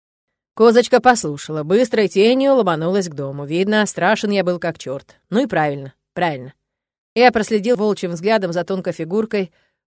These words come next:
Постоял, подышал, приводя себя в порядок. И уговаривая не бежать за ней, не заходить зверем диким в дом, не хватать ее мягкую, теплую прямо в ее комнате, не вгрызаться в беззащитную шею жадно и безжалостно. Короче говоря, не творить зверства.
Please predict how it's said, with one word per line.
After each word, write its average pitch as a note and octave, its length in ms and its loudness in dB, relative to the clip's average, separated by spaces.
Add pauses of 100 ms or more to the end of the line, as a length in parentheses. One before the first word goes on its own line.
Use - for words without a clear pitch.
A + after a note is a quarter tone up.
Постоял, A3+ 560 4
подышал, F#3+ 580 2
приводя F#3 380 0
себя F3+ 220 -6
в - 60 -20
порядок. D3 500 -8 (440)
И G#3+ 80 2
уговаривая B3 540 6
не A3 140 2
бежать A#3 340 2
за D#3+ 160 0
ней, G#3 180 0
не D#3 120 -4
заходить G3+ 480 -2
зверем E3 400 0
диким E3 320 -4
в C#3+ 40 -12
дом, D3+ 260 -6 (140)
не F#3+ 140 -4
хватать A3+ 400 -2
ее E3 140 -2
мягкую, E3+ 400 -4
теплую E3+ 340 -4
прямо F3+ 320 -2
в F3 60 -4
ее F3+ 160 0
комнате, C3+ 480 -10 (480)
не F3+ 120 -2
вгрызаться F#3 540 -2
в - 20 -4
беззащитную E3 540 -4
шею F#3+ 380 -4
жадно D3 460 -6
и - 20 -12
безжалостно. B2 720 -14 (560)
Короче A#3 320 2
говоря, A3 460 6
не G3+ 180 -2
творить F3+ 300 0
зверства. - 440 -14